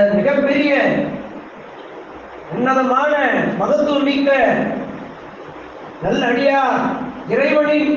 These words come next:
இறை பொருத்தத்தை, இறை திருப்தியை பெற்ற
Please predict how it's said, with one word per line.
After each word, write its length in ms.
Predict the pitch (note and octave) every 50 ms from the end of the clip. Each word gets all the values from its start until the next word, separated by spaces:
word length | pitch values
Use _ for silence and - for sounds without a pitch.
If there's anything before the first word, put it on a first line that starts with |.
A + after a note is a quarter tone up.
| - B3
இறை 200 | C4 C#4+ D4 C#4+ D4 C#4+ -
பொருத்தத்தை, 640 | A#3 C4 - - - D4 D4 D4 D4 D4 D4+ D4 D4 C#4+ C#4 C4 - C4+ - - - - - - - - B3
இறை 160 | D4 D4 D4 D4 C#4+ -
திருப்தியை 520 | A#3+ D#4 E4 - - - D#4 D4+ D4+ D4+ D4 C#4 -
பெற்ற 260 | - D4 C#4+ D4 D4